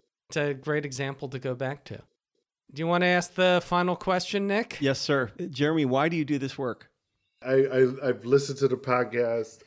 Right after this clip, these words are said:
Speaker 3: and <laughs> I'm, I was really excited about being able to answer this question.
Speaker 2: <laughs>
Speaker 3: Um, it's a, it's a, you know, it, I'm gonna say what a lot of your guests say.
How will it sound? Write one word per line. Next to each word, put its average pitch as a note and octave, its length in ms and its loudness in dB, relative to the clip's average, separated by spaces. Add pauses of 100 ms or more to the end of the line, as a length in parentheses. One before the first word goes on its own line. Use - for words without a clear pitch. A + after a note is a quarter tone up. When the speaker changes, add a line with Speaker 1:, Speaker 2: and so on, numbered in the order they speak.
Speaker 3:
and G#2 260 -4
<laughs> - 60 -6 (160)
I'm, G#2+ 120 -6 (300)
I C3+ 120 4
was C3 220 6
really C#3 280 8
excited B2+ 540 4
about A#2 380 -2
being A#2 200 -4
able A2 240 -6
to A2 180 -10
answer - 280 -4
this G#3+ 160 -10
question. A#3 460 -2
Speaker 2:
<laughs> - 500 -4
Speaker 3:
Um, C#3+ 480 4 (140)
it's F#3 260 2
a, G3+ 320 4
it's G3+ 180 2
a, G3+ 80 2 (140)
you F3+ 120 0
know, F3+ 260 0 (100)
it, - 220 -14 (360)
I'm C3+ 140 0
gonna C#3+ 160 2
say - 160 2
what C3 160 6
a A#2 60 -2
lot A#2+ 180 0
of A#2+ 80 -2
your A#2+ 100 -4
guests A#2 300 -4
say. A2 400 2